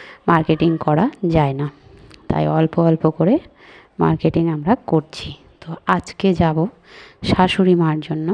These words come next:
কিছু কেনাকাটা করতে। মা হচ্ছে দিদিদের সঙ্গেই কিন্তু চলে যাবে। তো আজকে শনিবার, কালকে শিবরাত্রি। তো শিবরাত্রি হয়ে গেলে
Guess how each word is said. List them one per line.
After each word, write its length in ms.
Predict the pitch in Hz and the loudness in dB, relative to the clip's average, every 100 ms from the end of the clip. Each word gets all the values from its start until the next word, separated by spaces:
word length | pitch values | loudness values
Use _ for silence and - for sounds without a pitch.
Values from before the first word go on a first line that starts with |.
| 294 | -6
কিছু 240 | - 170 - 262 - | -8 -8 -6 -6 -8
কেনাকাটা 500 | 156 160 151 156 156 | -6 -6 -4 -6 -6
করতে। 380 | 160 147 - - - _ - - - - - | -8 -12 -16 -20 -20 _ -20 -20 -20 -20 -12
মা 240 | 170 165 170 165 | -4 0 2 2
হচ্ছে 480 | 165 - - - 143 330 - - - - | 0 -4 -10 0 0 0 -10 -20 -12 -2
দিদিদের 440 | 170 170 160 170 156 | 2 4 4 2 2
সঙ্গেই 380 | - 160 160 160 - | 0 2 0 0 -2
কিন্তু 280 | 156 151 294 - _ _ | -6 -2 -2 -2 _ _
চলে 300 | - 160 151 139 | -4 -2 -2 -2
যাবে। 240 | 131 139 - - _ _ - - - - - - _ _ | -4 -6 -10 -18 _ _ -20 -20 -20 -20 -20 -20 _ _
তো 100 | - 156 147 - | -6 -6 -6 -6
আজকে 320 | 170 - 180 - | -6 -6 -8 -4
শনিবার, 500 | 185 175 175 165 165 254 - - | 0 2 4 4 0 -2 -10 -10
কালকে 340 | - 165 165 175 | -2 -2 0 -4
শিবরাত্রি। 760 | - - 180 185 170 - - - _ _ - - - - _ | -2 -4 0 2 2 -2 -8 -8 _ _ -20 -20 -20 -20 _
তো 80 | - | -8
শিবরাত্রি 680 | 180 185 180 175 170 - - 190 | -4 0 2 2 0 -2 -2 -2
হয়ে 280 | 156 160 156 | 2 2 2
গেলে 260 | 156 165 | 0 0